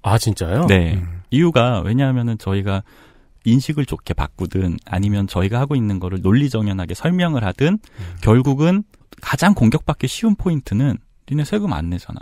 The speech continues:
Speaker 1: 그쵸.
Speaker 2: 어, "세금도 안 냈잖아."
Speaker 1: 음.
Speaker 2: "안 내잖아." 뭐
Speaker 3: 음.
Speaker 2: 이렇게 돼버리면 모든 국민들이 가장 배 아픈
Speaker 3: 그럼요.
Speaker 2: 영역이 그거거든요.
Speaker 1: 열받죠.
Speaker 2: 쟤네도, 예.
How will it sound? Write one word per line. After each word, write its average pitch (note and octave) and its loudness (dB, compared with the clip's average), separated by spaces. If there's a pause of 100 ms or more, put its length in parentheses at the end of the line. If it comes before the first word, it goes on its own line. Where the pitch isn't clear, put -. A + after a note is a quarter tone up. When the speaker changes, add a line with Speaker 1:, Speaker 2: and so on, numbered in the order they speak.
Speaker 1:
그쵸. - -10 (160)
Speaker 2:
어, - -8 (140)
"세금도 G3+ -4
안 F2 -2
냈잖아." D#2 -8 (220)
Speaker 1:
음. F#2+ -6
Speaker 2:
"안 F#2 0
내잖아." E2+ -4 (260)
뭐 G#2 -6
Speaker 3:
음. - 2
Speaker 2:
이렇게 D3+ 2
돼버리면 G2+ -2 (760)
모든 F3 2
국민들이 D3+ -2
가장 - -4
배 - -6
아픈 B2+ -8 (200)
Speaker 3:
그럼요. G#2+ 0 (140)
Speaker 2:
영역이 A#2+ -2
그거거든요. A2+ -8
Speaker 1:
열받죠. D#3 2
Speaker 2:
쟤네도, F3+ -2
예. C3 -2